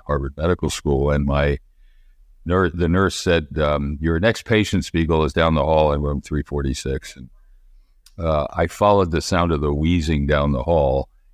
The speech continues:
and, uh, there was this fifteen-year-old girl, bolt upright in bed, knuckles white, struggling for breath. She'd been twice unresponsive to subcutaneous epinephrine.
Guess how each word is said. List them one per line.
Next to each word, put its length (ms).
and, 380
uh, 360
there 160
was 180
this 360
fifteen-year-old 720
girl, 260
bolt 340
upright 340
in 100
bed, 240
knuckles 440
white, 220
struggling 460
for 160
breath. 320
She'd 260
been 160
twice 400
unresponsive 800
to 120
subcutaneous 760
epinephrine. 720